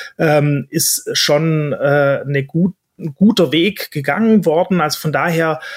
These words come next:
hoffe ich, dass wir tatsächlich sehr stark dieses Thema neue innovative Materialien, dass wir da einfach zu einem,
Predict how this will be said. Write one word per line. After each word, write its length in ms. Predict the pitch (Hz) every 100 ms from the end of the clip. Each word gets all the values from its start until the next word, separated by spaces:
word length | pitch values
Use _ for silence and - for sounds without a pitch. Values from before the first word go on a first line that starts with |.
| -
hoffe 320 | - 185 -
ich, 140 | 190 -
dass 240 | 156 139
wir 80 | 151
tatsächlich 640 | 143 139 - 156 - -
sehr 180 | 147 147
stark 420 | 143 131 135 131
dieses 460 | - 131 139 127 -
Thema 540 | - 135 135 131 127 -
neue 480 | 147 143 160 165 156
innovative 720 | 165 165 143 139 - 156 139
Materialien, 1000 | 143 139 160 147 139 110 131 175 165 147
dass 160 | 139 135
wir 80 | 139
da 200 | 139 135
einfach 500 | 113 131 - 139 -
zu 140 | - 139
einem, 340 | 135 131 135